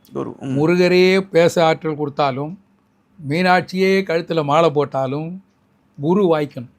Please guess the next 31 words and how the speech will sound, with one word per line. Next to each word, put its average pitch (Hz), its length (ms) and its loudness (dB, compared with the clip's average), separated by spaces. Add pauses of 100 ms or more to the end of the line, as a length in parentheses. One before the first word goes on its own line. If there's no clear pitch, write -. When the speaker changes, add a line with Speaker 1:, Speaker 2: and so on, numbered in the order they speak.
(320)
Speaker 1:
ம், 131 500 -12
ம். 120 180 -12 (120)
Speaker 2:
குரு 170 260 2
வாய்க்கெல்லாம் 165 300 0
நிறைவு 160 400 0
கிடையாது 135 320 -8
சைவ 143 280 -4
சமய 135 380 -6
மரபுல. 127 260 -6
சாதாரண 156 600 0
மக்கள்ல 147 380 -4
ஒரு 147 180 2
அளவுக்கு 156 280 2
அவர்களுக்கு 151 480 -4
கு-, 143 200 -2
குரு 156 220 -2
கட்டாயம் 156 520 -2
வாய்க்கணும். 165 400 -2
குரு 165 280 2
வாய்க்கலன்னு 160 560 0
வருத்தப்படுறாரு. 160 480 0 (1300)
அப்படி 214 680 4
வருத்தப்படும்போது 185 580 0
அசிரி 185 420 0
சொல்லுது, 170 340 -4 (120)
"நீ 160 180 -6
தல 156 240 2
யாத்திரையா 180 500 -2
போயிட்டே 165 340 -2
இரு. 143 140 -4 (220)
Speaker 1:
ம். 147 180 -14